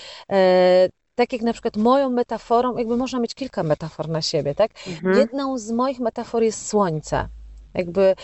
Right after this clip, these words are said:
Speaker 1: bo jakby moją, moją misją jest właśnie taką wizją, że jestem słońcem, który rozpala innych do życia na sto procent. I jakby mi chodzi o to, o takie życie na sto procent według każdego człowieka, e, sto procent, nie? Dlatego ja tak mocno głosie-,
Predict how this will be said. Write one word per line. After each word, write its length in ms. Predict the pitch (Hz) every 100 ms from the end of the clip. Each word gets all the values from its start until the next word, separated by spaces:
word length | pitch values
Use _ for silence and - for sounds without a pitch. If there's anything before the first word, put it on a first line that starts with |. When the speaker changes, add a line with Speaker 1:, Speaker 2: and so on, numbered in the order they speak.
| - - -
Speaker 1:
bo 80 | 202
jakby 280 | 208 196
moją, 440 | 214 233 240 226 220 -
moją 260 | 220 214
misją 540 | 208 226 247 - 254 247
jest 220 | 240 -
właśnie 320 | 214 208 208
taką 240 | 214 214
wizją, 360 | 202 233 240 233
że 80 | 214
jestem 300 | 208 226 208
słońcem, 840 | - - 233 233 214 - 220 247
który 320 | 262 - 214 208
rozpala 680 | 214 - 226 220 226 226 - - - -
innych 340 | 220 240 233 208
do 140 | 208
życia 280 | 208 - 190
na 120 | 185
sto 200 | - 185
procent. 600 | - 165 139 143 139 - _
I 60 | 214
jakby 260 | 214 196
mi 180 | 220 262
chodzi 240 | 254 247 -
o 100 | -
to, 100 | 226
o 60 |
takie 240 | 226 - 202
życie 240 | 208 269
na 100 | 233
sto 140 | -
procent 320 | - 240 240 240
według 220 | 233 - - - -
każdego 340 | 247 196 240
człowieka, 440 | - 247 254 151 - - - -
e, 160 | 170
sto 200 | 160 196
procent, 360 | - 156 - 147
nie? 100 | 202
Dlatego 280 | 214 196 208
ja 60 |
tak 120 | 208 208
mocno 320 | 233 - 220
głosie-, 360 | 196 220 226